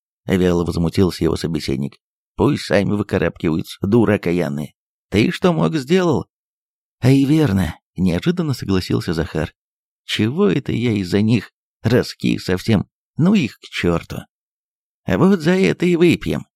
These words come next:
обрадовался Захаров собутыльник, разливая водку.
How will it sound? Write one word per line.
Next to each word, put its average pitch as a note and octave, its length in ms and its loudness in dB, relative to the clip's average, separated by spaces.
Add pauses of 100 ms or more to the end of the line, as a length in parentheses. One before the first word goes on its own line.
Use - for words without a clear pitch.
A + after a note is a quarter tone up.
(240)
обрадовался F2 640 0
Захаров E2 440 -2
собутыльник, D#3+ 680 -4
разливая F2+ 600 0
водку. - 440 -8